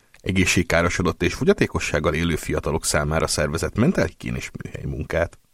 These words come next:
A november és decemberben megvalósuló programsorozat első alkalommal még személyes jelenlét mellett került megszervezésre. Az akadálymentesített Dunaszerdahelyi Városi Művelődési Központban. A programra meghívást kapott a város alpolgármestere is,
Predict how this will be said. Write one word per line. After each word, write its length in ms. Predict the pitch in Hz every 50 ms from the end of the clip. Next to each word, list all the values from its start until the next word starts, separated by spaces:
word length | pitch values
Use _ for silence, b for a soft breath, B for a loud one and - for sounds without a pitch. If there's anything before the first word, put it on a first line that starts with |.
| _ _
A 60 | -
november 440 | 85 90 90 90 87 87 87 90 85
és 120 | 78 90
decemberben 580 | 87 - - - 208 165 127 92 90 87 87 87
megvalósuló 580 | 87 90 92 92 87 80 78 82 - - 80 80
programsorozat 680 | - 85 85 85 85 80 - - 87 82 85 90 - -
első 280 | - 98 - - -
alkalommal 580 | - 78 82 - - 78 82 85 85 85 85 82
még 160 | 85 82 82
személyes 460 | - - 120 - 226 147 90 - -
jelenlét 360 | - 80 85 78 80 85 -
mellett 300 | - 82 78 73 71 -
került 300 | - - 78 69 71 -
megszervezésre. 840 | - 76 - - - 80 78 78 80 85 85 78 - - 87 85 85 - _ _ _ _
Az 80 | - -
akadálymentesített 840 | - - - 113 123 139 135 107 - - 87 - - 69 71 69
Dunaszerdahelyi 600 | 92 107 156 151 - - 78 76 76 71 80 -
Városi 360 | 71 110 214 - - - -
Művelődési 480 | 73 55 57 62 60 - - - - -
Központban. 640 | - - - - - 82 82 82 80 82 87 82 - _ _
A 80 | -
programra 440 | - - 90 87 92 92 90 92 90
meghívást 520 | 92 104 131 - - 123 98 85 - -
kapott 300 | - 82 - - 85 -
a 60 | - 80
város 280 | 92 101 87 80 -
alpolgármestere 840 | 76 78 82 - 78 78 85 87 85 85 87 - - - - 80 90
is, 200 | 87 87 -